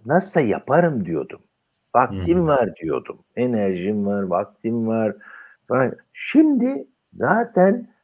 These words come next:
Speaker 1: default, yani, temel, e, kavramsal olarak vaktim görece olarak altmış yaşındayım. İki katı yaşlıyım. A, vaktim azaldı. Ertelemiyorum zaten. Ama o gün ertelemezdim.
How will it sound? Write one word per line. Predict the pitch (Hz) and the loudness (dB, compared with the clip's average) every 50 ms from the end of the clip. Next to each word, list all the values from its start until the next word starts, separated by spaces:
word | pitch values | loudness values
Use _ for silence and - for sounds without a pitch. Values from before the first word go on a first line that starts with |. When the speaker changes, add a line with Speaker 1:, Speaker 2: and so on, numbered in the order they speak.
| _ _ _ _ | _ _ _ _
Speaker 1:
default, | - - _ - - 147 151 - 123 - 196 196 - | -20 -20 _ 2 2 2 4 6 4 4 4 6 4
yani, | 90 80 85 92 90 - | 2 2 2 -2 -4 -4
temel, | - 87 95 123 156 170 160 120 - - - 95 | -2 2 6 6 8 10 10 8 8 6 0 -6
e, | 82 - - - | -6 -6 -6 2
kavramsal | - 87 87 92 107 117 120 - - 185 | 4 4 6 8 6 6 6 6 8 8
olarak | 175 123 104 123 151 147 - - - - _ _ _ | 8 10 8 8 6 4 0 -8 -20 -20 _ _ _
vaktim | 240 277 226 - - _ 196 214 233 | 2 2 2 2 -2 _ -2 0 2
görece | 214 269 240 123 95 80 90 98 | 6 6 6 6 6 4 4 6
olarak | 131 165 180 160 | 6 6 8 8
altmış | 160 160 - - 175 - 151 | 6 6 6 0 -2 2 2
yaşındayım. | 117 - - 92 95 98 117 135 | 0 2 0 0 0 0 0 0
İki | 139 - - - - - | -2 -6 -10 -18 0 4
katı | 165 123 - 110 | 4 4 6 6
yaşlıyım. | 101 92 85 - - - 80 - _ _ _ _ _ _ _ _ _ | 4 4 4 2 -2 -8 -10 -12 _ _ _ _ _ _ _ _ _
A, | - 117 123 | 2 6 6
vaktim | 143 147 143 - 196 185 165 | 6 4 4 2 2 4 4
azaldı. | 147 127 139 143 139 131 120 110 87 78 - - - - | 4 4 4 4 4 6 4 2 0 0 -2 -6 -4 0
Ertelemiyorum | 113 117 117 - 139 156 196 202 185 156 131 110 92 87 76 76 | 0 0 2 2 6 8 8 8 8 6 4 4 2 0 -2 -6
zaten. | - 78 69 - - - - - _ _ _ _ | -8 -10 -10 -10 -14 -18 -20 -20 _ _ _ _
Ama | - - 139 170 | -12 -6 -4 -4
o | - - - 165 208 214 | -4 2 4 4 6 6
gün | 247 233 202 | 6 6 8
ertelemezdim. | 165 147 135 117 - 123 113 107 104 101 98 92 90 85 73 - - | 8 8 8 6 4 2 2 4 2 2 2 0 -2 -4 -6 -10 -18